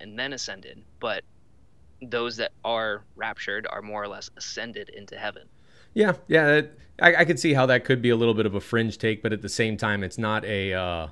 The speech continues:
Speaker 2: completely incorrect view, 'cause going back to the whole Left Behind stuff, like you said, people will take the, these images that they've had in their head of the rapture, you know, clothes being left on the ground and just,
Speaker 1: Mm-hmm.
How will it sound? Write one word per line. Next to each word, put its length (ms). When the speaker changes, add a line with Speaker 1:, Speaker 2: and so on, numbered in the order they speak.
Speaker 2:
completely 540
incorrect 440
view, 160
'cause 180
going 520
back 200
to 80
the 80
whole 160
Left 200
Behind 400
stuff, 360
like 140
you 80
said, 280
people 400
will 420
take 320
the, 140
these 260
images 460
that 140
they've 180
had 220
in 100
their 120
head 260
of 300
the 100
rapture, 380
you 60
know, 160
clothes 460
being 220
left 280
on 140
the 80
ground 760
and 200
just, 240
Speaker 1:
Mm-hmm. 180